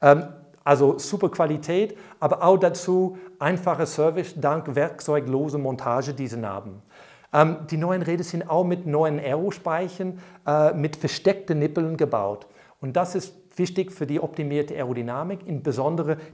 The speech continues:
die Rotationswiderstand. Äh, alle Laufräder sind auch tubeless ready und sind U C I zugelassen.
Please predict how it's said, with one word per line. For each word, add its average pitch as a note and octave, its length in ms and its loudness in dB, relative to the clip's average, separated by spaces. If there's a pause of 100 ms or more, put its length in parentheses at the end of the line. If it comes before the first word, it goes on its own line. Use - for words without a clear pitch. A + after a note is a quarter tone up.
die C#3 180 -2
Rotationswiderstand. C3 1400 -4 (720)
Äh, D3+ 160 2 (160)
alle G#3 180 6
Laufräder F#3 460 4
sind E3 180 -6
auch D3 140 0
tubeless C#3+ 420 -4
ready F#3 380 -2
und D#3+ 200 -4
sind D3 320 -6
U C3+ 120 -2
C C#3 240 -6
I A#2+ 160 -2
zugelassen. A2+ 720 -10